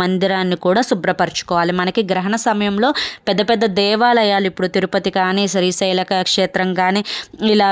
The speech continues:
విజయవాడ కనకదుర్గమ్మ తల్లి గుడిని కానీ, ఏదైనా కానీ క్లోజ్ చేసేస్తారు. ఎందుకంటే గ్రహణ సమయంలో దేవుని యొక్క పూజలు చేయడం పనికిరాదు, ఆ యొక్క దేవుని గుడిలో కూడా ఆ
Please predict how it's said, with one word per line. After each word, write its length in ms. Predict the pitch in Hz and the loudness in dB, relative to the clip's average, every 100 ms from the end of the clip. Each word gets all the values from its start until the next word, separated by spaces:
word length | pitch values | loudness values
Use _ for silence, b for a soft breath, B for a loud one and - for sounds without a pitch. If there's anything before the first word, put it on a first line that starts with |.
| 190 | 2
విజయవాడ 460 | 190 202 196 190 185 185 | 2 2 2 2 0 -2
కనకదుర్గమ్మ 600 | 190 185 185 170 185 185 180 | -2 0 0 0 0 0 0
తల్లి 160 | 180 175 | 0 0
గుడిని 240 | 185 185 180 190 | 2 0 0 0
కానీ, 140 | 202 208 | 2 2
ఏదైనా 280 | 226 240 247 247 | 4 4 4 2
కానీ 140 | 233 226 | 0 2
క్లోజ్ 240 | 240 254 254 226 | 4 6 4 0
చేసేస్తారు. 440 | 196 185 - 185 196 | 2 -2 2 0 0
ఎందుకంటే 340 | 208 214 208 190 | 0 0 0 0
గ్రహణ 220 | 202 214 220 | 2 2 2
సమయంలో 340 | 214 202 196 196 196 | 2 2 0 2 2
దేవుని 280 | 202 214 208 | 2 2 0
యొక్క 180 | - 214 B B B - | 2 -2 B B B 2
పూజలు 320 | 233 233 233 233 | 4 4 2 2
చేయడం 280 | 208 208 196 | 2 2 -2
పనికిరాదు, 640 | 214 220 214 226 214 214 302 294 214 | -2 0 2 2 2 2 2 2 2
ఆ 40 | 208 | 0
యొక్క 160 | 208 214 185 | 0 -2 0
దేవుని 280 | 214 226 226 202 | 0 2 2 2
గుడిలో 320 | 202 208 208 - | 2 2 0 2
కూడా 160 | 226 | 2
ఆ 20 | 262 | 2